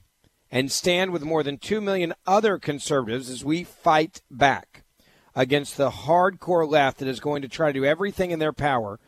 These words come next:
to make sure that Judge Barrett does not get on the Supreme Court. I want you to remember what they tried to do to Brett Kavanaugh. If you're not in the fight, you need to get in the fight.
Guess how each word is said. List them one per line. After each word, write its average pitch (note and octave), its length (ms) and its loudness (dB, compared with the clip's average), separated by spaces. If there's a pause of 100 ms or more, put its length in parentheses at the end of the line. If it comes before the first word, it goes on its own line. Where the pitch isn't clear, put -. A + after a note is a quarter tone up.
(220)
to - 100 -8
make D3+ 200 4
sure E3 160 -2
that C#3+ 100 -4
Judge C#3+ 240 -2
Barrett D3+ 300 2
does B2+ 160 -4
not D3 240 -2
get D3 100 0
on C#3+ 80 -2
the C#3 80 -8
Supreme C3+ 320 -8
Court. A2+ 380 -10
I A#2 40 -16
want C3 140 -10
you F#3+ 80 -6
to G3+ 80 -2
remember G#3+ 380 0
what D3+ 160 2
they D3+ 100 2
tried E3 220 0
to D3+ 80 -6
do D#3 100 -4
to C#3+ 80 -8
Brett D#3 240 0
Kavanaugh. D3 520 -4 (1000)
If C#3 320 0 (360)
you're C3+ 320 -2
not G#3 240 2
in F3 60 -8
the D#3 60 -4
fight, B2+ 440 0
you C3+ 160 -2
need D3+ 220 0
to D3 60 2
get C3 200 2
in B2+ 100 0
the A#2 80 -6
fight. G#2+ 320 -8